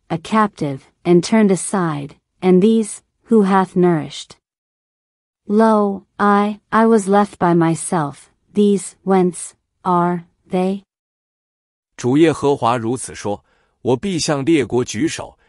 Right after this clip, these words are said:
Speaker 2: 向万民树立大旗，他们必将你的众子怀中抱来，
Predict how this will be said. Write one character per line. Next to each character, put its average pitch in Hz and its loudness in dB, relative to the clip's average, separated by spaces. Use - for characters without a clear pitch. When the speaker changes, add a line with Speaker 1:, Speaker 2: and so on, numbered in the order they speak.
Speaker 2:
向 143 -6
万 160 -2
民 110 -6
树 156 -6
立 107 -6
大 - -8
旗， - -12
他 139 -8
们 117 -6
必 127 -4
将 131 -6
你 98 -12
的 95 -12
众 190 -4
子 92 -14
怀 92 -6
中 113 -8
抱 113 -2
来， - -20